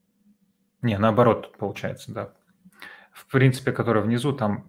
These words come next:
м, с-, стороны перепутаны. Это вот принцип, который у Фрейя. То есть правая, э, левая часть, э, принципа фрейдовского говорит о направлении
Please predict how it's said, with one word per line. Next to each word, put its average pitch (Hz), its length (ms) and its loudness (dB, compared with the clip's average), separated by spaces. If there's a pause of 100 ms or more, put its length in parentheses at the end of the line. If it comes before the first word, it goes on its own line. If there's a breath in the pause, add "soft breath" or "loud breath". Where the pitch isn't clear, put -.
м, - 440 -8
с-, - 140 -16 (380)
стороны 98 520 0
перепутаны. - 520 -12 (200)
Это 117 180 0
вот - 260 -2
принцип, 131 340 2
который 117 300 0
у 104 80 0
Фрейя. 104 420 0 (2000)
То 107 80 4
есть - 200 0
правая, 110 540 2 (1900 soft breath)
э, 117 240 -4
левая 117 420 8
часть, - 520 -2 (260)
э, 104 560 0
принципа 123 460 0
фрейдовского 104 600 -2
говорит 110 440 0
о 98 220 2 (240)
направлении 110 840 2